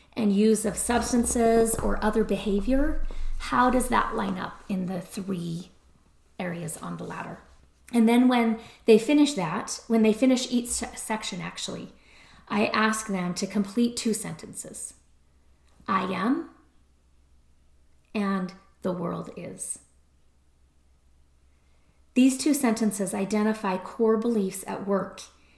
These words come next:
in each state. And often,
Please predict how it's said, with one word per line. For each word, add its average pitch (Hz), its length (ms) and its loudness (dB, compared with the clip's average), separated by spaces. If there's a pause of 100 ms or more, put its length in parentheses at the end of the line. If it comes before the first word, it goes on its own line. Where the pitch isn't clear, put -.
(120)
in 214 140 2
each 196 340 -4
state. - 560 -6 (1300)
And 240 200 4
often, 277 640 2